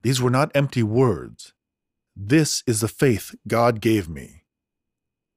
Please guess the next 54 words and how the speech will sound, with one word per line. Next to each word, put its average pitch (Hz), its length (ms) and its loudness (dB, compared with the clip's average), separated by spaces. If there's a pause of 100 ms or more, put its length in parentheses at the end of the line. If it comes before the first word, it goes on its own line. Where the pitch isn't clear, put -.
(300)
As - 120 -8
soon 175 280 4
as 170 120 2
the 156 80 0
police 135 360 0
released 120 400 0
me 120 160 2
in 110 100 0
February 104 580 0
of 101 100 -4
the 104 80 -10
following 110 480 2
year, 110 400 0 (340)
I - 60 -12
took 113 200 -4
all 151 140 4
my 160 140 4
diaries 135 480 4
that 117 100 2
had 110 100 0
been 104 120 -2
stacked 127 420 -2
in 117 80 -2
the 107 80 0
boarding 117 340 2
house 110 460 -4
to - 80 -8
the 104 100 -2
bank 135 280 0
of 110 100 -2
the 117 80 2
Han 113 260 0
River. 98 460 -6 (580)
There 143 280 4
I 160 80 4
burned 131 360 4
them 73 280 -6
so - 160 -8
they 113 120 0
would 117 200 0
not 131 240 -2
cause 147 340 0
any 127 140 2
further 127 260 2
trouble 127 320 2
to 113 80 -4
my 117 140 0
friends. 90 640 -4 (640)
If - 140 -8
I 135 80 2
had 151 100 2
not 156 240 0
done 156 260 2
this, - 340 -12